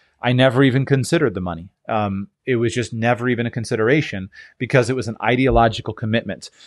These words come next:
Um, and because of that, that lifestyle that I want, um, I want the lifestyle of flexibility.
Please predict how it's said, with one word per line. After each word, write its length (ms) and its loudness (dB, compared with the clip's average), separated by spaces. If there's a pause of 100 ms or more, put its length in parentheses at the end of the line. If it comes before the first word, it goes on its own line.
(160)
Um, 440 2
and 140 -4
because 420 0
of 160 0
that, 300 4 (140)
that 340 0 (100)
lifestyle 720 2
that 100 0
I 120 4
want, 400 -4 (420)
um, 340 0
I 100 -2
want 180 0
the 80 -4
lifestyle 560 0
of 100 -2
flexibility. 840 -2